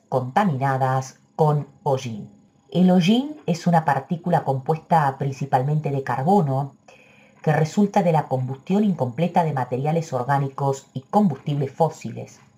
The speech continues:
Estas pequeñas partículas permanecen en el aire durante largo tiempo y pueden viajar distancias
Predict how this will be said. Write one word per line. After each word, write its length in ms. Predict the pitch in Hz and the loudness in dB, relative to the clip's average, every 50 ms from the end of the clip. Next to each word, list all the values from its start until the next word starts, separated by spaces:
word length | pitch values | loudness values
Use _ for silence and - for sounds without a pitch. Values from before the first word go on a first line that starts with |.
| _ _ _ _ _ _ _ _ _ _ _ | _ _ _ _ _ _ _ _ _ _ _
Estas 500 | - 135 - - - 156 151 143 139 - - - - | -14 -14 -8 -2 0 2 2 2 0 -2 -6 -14 -8
pequeñas 420 | - 139 135 147 147 156 156 151 - | -8 -6 -2 0 0 2 2 0 0
partículas 880 | - - 120 - - - 214 202 - - 151 147 135 135 139 - - _ _ _ _ _ _ _ _ - | 0 -2 -2 -2 -4 -8 -8 -8 -6 -4 -2 2 2 2 2 0 -4 _ _ _ _ _ _ _ _ -2
permanecen 600 | 196 196 208 180 156 151 170 160 - 151 143 156 | 0 0 2 2 2 2 0 0 -2 -2 0 2
en 80 | 160 | 2
el 100 | 151 131 | 2 2
aire 460 | 131 127 131 135 135 135 131 131 123 | 0 0 0 0 0 0 0 0 0
durante 360 | 127 127 131 131 131 - - 127 | -2 -2 -2 -2 -2 -2 -4 -4
largo 440 | 113 113 151 190 208 196 202 208 | -2 0 0 0 0 0 -2 -4
tiempo 680 | 202 - 143 139 135 131 123 - 135 131 131 135 135 - - _ _ - - - _ _ | -4 -2 -2 0 0 0 -2 0 2 4 4 2 0 -4 -14 _ _ -20 -20 -20 _ _
y 80 | - 127 | -8 -6
pueden 400 | - - 196 214 220 240 233 220 | -2 0 2 2 2 0 0 0
viajar 420 | 175 156 123 - - 139 131 139 | 0 -2 -2 -2 0 0 0 -2
distancias 920 | 131 135 - - - 139 135 135 131 127 - - 131 123 123 123 - - | -4 -8 -8 -4 -2 0 0 0 -2 -4 -6 -4 -2 -2 -2 -2 -4 -8